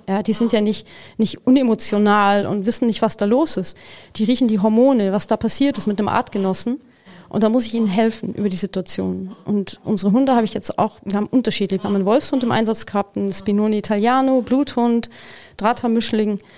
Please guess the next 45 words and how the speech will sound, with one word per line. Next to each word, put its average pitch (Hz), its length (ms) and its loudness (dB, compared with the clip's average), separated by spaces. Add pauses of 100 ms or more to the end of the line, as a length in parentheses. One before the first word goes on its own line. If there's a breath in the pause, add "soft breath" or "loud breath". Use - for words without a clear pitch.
(160 loud breath)
Und 220 320 0
alle 233 200 2
vier 226 180 0
Hunde 240 220 2
brauchten 208 500 -2
vier 269 200 -2
bis 269 120 -2
fünf 240 380 -4
Auffangtrails 214 880 0
danach, 196 480 0
um 190 160 -4
psychisch - 560 -2
sich - 260 -6
von 196 160 -4
dem 220 180 0
Ganzen 202 300 -6
zu - 120 -8
erholen. 202 400 -2 (260)
Also 196 120 -4
die 196 80 -4
sind 202 180 -4
dann 202 120 2
gestresst, - 760 -4
ja, 185 200 -6
in 196 160 -4
der 185 120 -2
Situation 190 640 -4
extrem. - 460 -6 (580 loud breath)
Und 190 80 -6
das 170 100 -2
sieht 269 140 0
man, 254 300 0 (100)
wie 226 140 -4
das 226 160 -6
die 214 100 -6
Tiere - 320 -2
auch - 140 -2
belastet. - 520 -4
Da 185 40 -4
muss 190 180 -6
ich - 120 -16
wirklich 226 260 -6
auf 208 100 -4
sie - 140 -4
aufpassen, 180 600 -4